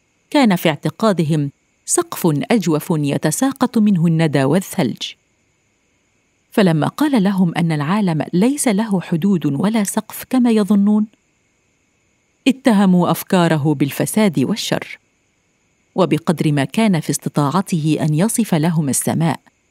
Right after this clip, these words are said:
وما يسبح في فضائها من السحاب وما يزين في ظلامها من مصابيح الكواكب، كان وصفه وصفا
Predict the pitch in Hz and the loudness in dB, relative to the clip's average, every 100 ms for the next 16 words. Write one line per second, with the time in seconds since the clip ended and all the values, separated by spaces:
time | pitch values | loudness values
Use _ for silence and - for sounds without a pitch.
0 | _ 214 175 143 143 214 - 190 - 147 | _ 0 2 2 0 -2 -2 -4 -2 -4
1 | - 151 - 139 190 180 143 147 143 139 | -4 -6 -4 -2 0 0 0 0 0 0
2 | 139 - 120 - 220 226 _ _ _ _ | -2 -4 -4 -2 -2 -2 _ _ _ _
3 | - 185 160 156 156 156 147 214 214 190 | -2 2 4 2 2 2 2 2 4 2
4 | 156 - 143 143 147 208 170 165 147 139 | 2 0 0 2 2 2 2 0 0 0
5 | 143 147 147 143 143 185 202 - 120 - | 0 -2 -2 -2 0 0 0 -4 -6 -4
6 | 143 139 - 233 _ _ _ _ _ _ | -2 -2 -2 -4 _ _ _ _ _ _
7 | _ - 220 220 226 277 - - 165 165 | _ -2 2 4 4 0 -2 0 2 4
8 | 147 233 - | 2 2 2